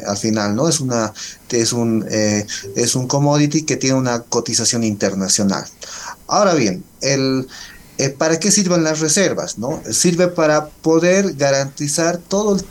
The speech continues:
todo tipo de transacciones, operaciones financieras que tiene que realizar el país, va-, vale decir las personas, las empresas, los exportadores, importadores y demás, que tienen que realizar con el resto del mundo,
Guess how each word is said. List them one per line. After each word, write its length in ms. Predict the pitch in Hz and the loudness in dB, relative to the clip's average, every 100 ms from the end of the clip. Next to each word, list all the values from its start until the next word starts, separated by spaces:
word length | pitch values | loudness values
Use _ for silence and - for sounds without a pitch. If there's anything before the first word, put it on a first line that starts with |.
| - - | -14 -2
todo 260 | 180 190 | 2 2
tipo 300 | 185 180 175 175 | 0 -2 2 2
de 120 | 156 | 2
transacciones, 1160 | 127 117 - 113 - - 165 135 117 127 - - - - - | 0 0 0 0 0 2 2 2 0 0 -2 -4 -12 -14 -8
operaciones 800 | - - 127 120 - 147 147 139 - | -4 0 2 2 2 2 2 2 0
financieras 920 | 120 113 110 - 156 147 117 123 - - - - - | 0 0 0 2 4 4 4 2 -2 -10 -20 -20 -12
que 140 | - 131 | -2 -2
tiene 680 | 131 - 196 196 170 156 147 | -2 -2 2 4 4 2 0
que 160 | 131 | -2
realizar 540 | 117 117 113 - 131 127 | 0 0 0 0 0 0
el 120 | 117 | -2
país, 500 | - 120 151 208 - | 0 2 2 2 0
va-, 220 | 117 113 | 0 0
vale 240 | 104 117 110 | -2 -2 0
decir 260 | 110 120 | -2 0
las 160 | 107 98 | -2 -2
personas, 800 | - 101 - 135 135 120 113 107 | -2 -2 2 4 4 4 0 0
las 220 | 95 98 | 0 0
empresas, 640 | 101 110 127 127 117 107 | -2 0 2 2 2 2
los 160 | 98 95 | 0 -2
exportadores, 960 | 98 - 101 101 107 123 131 123 110 110 | -2 -2 -2 0 0 4 4 4 2 -2
importadores 720 | 104 101 - 104 110 110 143 | -6 -6 -2 0 0 0 0
y 20 | |
demás, 380 | 156 147 160 - - - - - | 2 2 0 -2 -6 -10 -12 -6
que 140 | - | -4
tienen 280 | 127 147 165 | 0 2 2
que 120 | 160 | 0
realizar 440 | 135 127 127 156 147 | -2 -2 0 -2 -2
con 180 | 185 214 | 0 2
el 160 | 185 143 | 2 2
resto 300 | 143 - 147 | 0 2 0
del 160 | 156 | 2
mundo, 400 | 220 190 98 69 | 4 2 0 -8